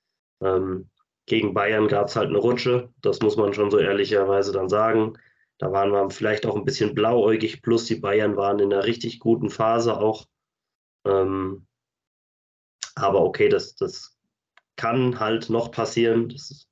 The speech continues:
sollte nicht so oft passieren, aber es kann passieren und wir sind's ja gewohnt, dass wir gegen die Bayern schön eine auf die Mütze bekommen. Ich denke dennoch, dass man mit der, mit der Hinrunde so zufrieden sein konnte und auch muss. Ähm,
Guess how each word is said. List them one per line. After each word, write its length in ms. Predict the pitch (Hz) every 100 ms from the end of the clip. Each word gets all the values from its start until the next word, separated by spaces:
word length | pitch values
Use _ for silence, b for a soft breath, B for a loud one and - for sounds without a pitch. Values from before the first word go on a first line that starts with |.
| _ -
sollte 340 | 107 123 127
nicht 180 | 123 120
so 100 | 110
oft 220 | 139 147
passieren, 380 | 123 117 123 113
aber 100 | 95
es 140 | -
kann 240 | - 120 120
passieren 380 | 110 110 110
und 120 | 101 90
wir 80 |
sind's 240 | 95 113 110
ja 80 | 92
gewohnt, 400 | 92 104 107 B B B B B
dass 160 | - -
wir 80 | 98
gegen 180 | 98
die 80 | 101
Bayern 440 | 98 98 101 101 -
schön 260 | - 107 101
eine 200 | 101 101
auf 200 | 101 -
die 100 | 95
Mütze 260 | 113 -
bekommen. 500 | 101 101 107 104 104 - _ _ _ _ _ b b b b b _ _ _ _
Ich 160 | - -
denke 340 | 135 120 127
dennoch, 440 | 117 113 127 113 -
dass 200 | 110 123
man 160 | 113
mit 160 | 107 -
der, 320 | 101 98 98
mit 120 | 104
der 100 | 101
Hinrunde 400 | 110 113 113 104
so 300 | 101 107 110
zufrieden 460 | - - 110 120 123
sein 280 | 113 113 113
konnte 340 | 117 117 113
und 120 | 92
auch 180 | 92 -
muss. 420 | 107 120 120 - -
Ähm, 560 | 98 95 95 98 101